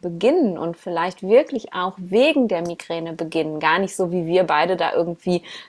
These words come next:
ja so reingeschlittert sind und dann hat's plötzlich gewirkt, so wow, sondern wirklich bewusst sagen, okay, ich möchte wegen der Migräne was verändern, die sehr kritisch mit sich sind, dann,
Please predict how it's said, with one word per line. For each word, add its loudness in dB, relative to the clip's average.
ja 4
so 6
reingeschlittert 6
sind 10
und 4
dann 4
hat's 2
plötzlich 4
gewirkt, 8
so 8
wow, 8
sondern 0
wirklich 0
bewusst -2
sagen, 0
okay, 0
ich -2
möchte -2
wegen 4
der -2
Migräne -4
was -10
verändern, -6
die -4
sehr 10
kritisch -4
mit -6
sich -8
sind, -8
dann, -6